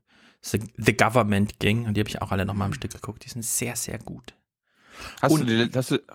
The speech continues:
Speaker 2: hast du die letzte Staffel, achso.
Speaker 1: Ja, die
Speaker 2: Ja.
Speaker 1: letzten vier, die neuen, über die haben wir noch gar nicht gesprochen, obwohl die Spektak sind von Akte
Speaker 2: Ja?
Speaker 1: X, diese neuen.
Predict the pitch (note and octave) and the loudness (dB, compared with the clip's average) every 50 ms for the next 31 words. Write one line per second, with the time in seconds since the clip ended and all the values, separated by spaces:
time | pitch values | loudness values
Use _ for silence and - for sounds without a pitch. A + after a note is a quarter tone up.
0 | - A2 A2 A2 - _ _ A#2+ A#2+ - C#3 A#2 A2+ G#2+ A2 G#2+ - - B2 A#2+ | -18 -16 -18 -18 -20 _ _ -6 -4 -2 0 2 4 4 4 2 2 0 2 4
1 | A#2 A2 A2 A2+ A2 A2 G#2+ G#2+ G2 G2 - - A#2 A2+ - A2 G2+ F#2+ - - | 6 6 4 4 2 0 0 0 -2 -2 0 0 0 2 2 0 0 0 -2 -6
2 | - - F#2+ F#2 - _ _ _ _ _ _ _ _ _ _ _ _ _ _ - | -8 -10 -14 -14 -16 _ _ _ _ _ _ _ _ _ _ _ _ _ _ -2
3 | A#2+ A2+ A2 A2 A2+ A2+ - - A2+ G#2 G2+ - - F#3 D3 G2 G2 G2 G2 A#2 | 0 0 2 0 0 0 0 0 0 -2 -2 0 2 2 2 4 2 2 2 2
4 | C#3 C#3 A2+ F#2 G2 A2+ A2 - - - - - G2+ G2+ - B2 A#2+ A2 G2+ G2 | 2 2 2 0 0 -2 -6 -10 -18 -18 -10 -4 -4 -2 0 2 2 4 4 2
5 | G#2 A2+ - - F#2+ G2 G#2 - A2 G#2+ - - A#2+ B2 - - G2+ F#2+ F#2 - | 0 0 0 0 -2 0 -2 -2 -4 -6 -2 -2 -2 -2 0 0 0 0 0 0
6 | F#2+ G2 G2 G2 G2 - - - - - C3+ D3+ - - - D3+ D#3+ - - - | 0 0 0 0 0 0 -2 -2 2 2 2 2 0 0 0 0 0 0 -2 -4
7 | - - F#3+ - - _ _ _ _ _ _ _ _ _ _ - - - F#2 G#2 | -4 -4 -6 -8 -12 _ _ _ _ _ _ _ _ _ _ -6 -4 -4 -4 -4
8 | - G#2+ G2 G#2 D3 - - - - - F2 - F#2+ G#2+ A#2 G2+ G2+ G#2 | -4 -2 -2 0 0 -2 -4 -6 -8 -8 -6 -4 -2 0 0 -2 -2 -4